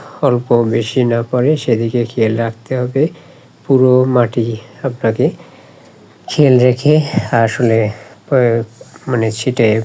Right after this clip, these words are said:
দিতে হবে। এই মাটিটি মিক্সচার করতে হবে। এই যে কোদাল দিয়ে উলট পালট করে ভালোভাবে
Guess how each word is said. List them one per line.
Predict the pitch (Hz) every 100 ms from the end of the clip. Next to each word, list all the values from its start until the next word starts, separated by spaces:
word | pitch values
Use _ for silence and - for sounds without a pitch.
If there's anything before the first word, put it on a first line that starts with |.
| - 131 - - - - _ -
দিতে | 113 113
হবে। | 107 113 113 104 - - _ _ _ _ _ 160
এই | 123
মাটিটি | 113 113 120 113 147 175 - 131
মিক্সচার | 127 127 127 113
করতে | 110 107 113
হবে। | 110 113
এই | 113
যে | 113 123
কোদাল | 139 135 123 117
দিয়ে | 123 139 190 226
উলট | 196 127 123 123 -
পালট | 127 127
করে | - 147 135
ভালোভাবে | - - 123 143 147 127 123 - 139 151